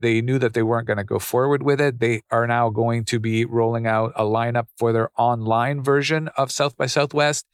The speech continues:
So that is very interesting. Now, that festival does happen in early March, and this one is in late May. So there is about, you know, a two-month swing there. However, I'd, I'd, I'd be very surprised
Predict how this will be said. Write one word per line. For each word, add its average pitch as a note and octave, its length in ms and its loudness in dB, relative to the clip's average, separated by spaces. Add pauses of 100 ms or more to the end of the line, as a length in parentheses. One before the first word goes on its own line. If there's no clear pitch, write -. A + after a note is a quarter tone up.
(240)
So D3 300 4
that D3+ 260 4
is C#3+ 120 2
very D#3 300 2
interesting. D3+ 600 -2 (100)
Now, B2 180 0
that C#3 240 2
festival B2+ 400 0
does C3 280 0
happen B2+ 440 -2
in A#2+ 180 -4
early A#2 280 -2
March, A2+ 480 -2
and G#2+ 120 -4
this A2 140 -4
one A#2 140 -2
is A2+ 240 -2
in A2 200 -6
late A2+ 320 -2
May. A#2+ 560 0
So - 160 -2
there A2 140 0
is A#2 160 2
about, A2 400 0
you A2+ 100 -4
know, A2 220 -2
a G#2+ 80 -2
two-month A2+ 1040 -2
swing D3+ 560 -2
there. A2+ 320 2 (220)
However, C#3 340 2
I'd, F3 300 0
I'd, D3 240 -2 (280)
I'd C#3 140 -2
be C#3+ 120 2
very D#3 280 4
surprised A#2+ 800 2